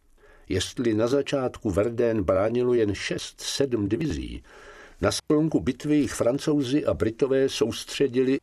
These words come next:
už na sedmdesát. Angličané si pár měsíců předtím uzákonili povinnou prezenční službu,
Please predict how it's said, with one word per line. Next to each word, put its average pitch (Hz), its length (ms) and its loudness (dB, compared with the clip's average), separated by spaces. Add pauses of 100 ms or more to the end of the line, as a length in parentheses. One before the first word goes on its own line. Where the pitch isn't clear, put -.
už - 260 -2
na 101 140 2
sedmdesát. - 960 -4 (800)
Angličané 104 720 0
si - 200 -4
pár 104 280 0
měsíců 98 500 -4
předtím 107 580 -4
uzákonili 101 760 0
povinnou 98 600 0
prezenční 87 580 -2
službu, 71 520 -6